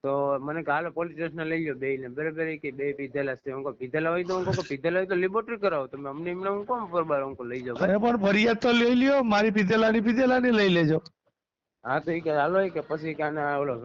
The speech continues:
Speaker 1: પ-, પોલીસ વાળા તો ઈ કે આને પછી ઈ કે આને આ-, આની ઉપર ઈ કે ઈ કેસ દાખલ કરીને આને આપણા હાથમાં છે ને ઈ કે. એટલે
Speaker 2: હમ.
Speaker 1: અમને પછી આખી રાત હેરાન કરવાના હતા.
Speaker 2: બરોબર.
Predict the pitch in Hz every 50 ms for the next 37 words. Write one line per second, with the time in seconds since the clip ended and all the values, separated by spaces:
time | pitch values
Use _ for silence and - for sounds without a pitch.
0 | 127 117 123 120 _ 135 131 127 127 - 151 156 165 156 156 165 165 160 160 151
1 | 147 160 151 147 147 139 143 143 156 147 135 143 151 - 151 147 147 135 139 143
2 | 135 135 123 131 135 135 - - 135 135 131 123 135 143 156 156 156 156 156 156
3 | 156 147 151 143 147 151 160 160 - 175 165 - - 165 156 151 156 170 170 -
4 | 175 165 185 185 180 165 156 147 147 147 147 143 135 131 131 - - 165 151 139
5 | 143 160 160 - 190 175 175 175 220 226 214 175 151 123 107 101 - - _ _
6 | _ _ _ - - 156 143 147 170 170 165 151 170 180 165 160 160 160 - 175
7 | 165 175 170 - 147 147 160 185 156 156 147 143 143 147 143 135 127 113 113 117
8 | - - - - - - - - - - - - - - - - - - - -
9 | - - - - _ - 151 151 147 151 147 143 135 131 127 127